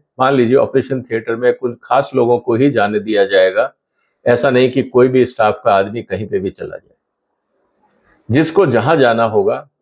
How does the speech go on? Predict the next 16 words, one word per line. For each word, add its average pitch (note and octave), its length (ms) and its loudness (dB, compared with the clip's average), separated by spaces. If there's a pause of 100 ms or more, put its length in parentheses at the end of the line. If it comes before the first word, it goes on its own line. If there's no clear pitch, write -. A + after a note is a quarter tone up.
(120)
वही B2 240 2
जाएगा, B2+ 400 4
उसी C#3 320 -8
को C#3+ 120 -2
access - 300 -6
control A2 400 -6
मिलेगा। F2+ 520 -6
अब A#2+ 60 -18
सवाल C#3 360 0
इस B2 120 0
बात A#2 320 0
का G#2 100 0
है A2+ 140 0
कि A#2 180 -4
क्या A#2 180 0
hospitals G2 840 -4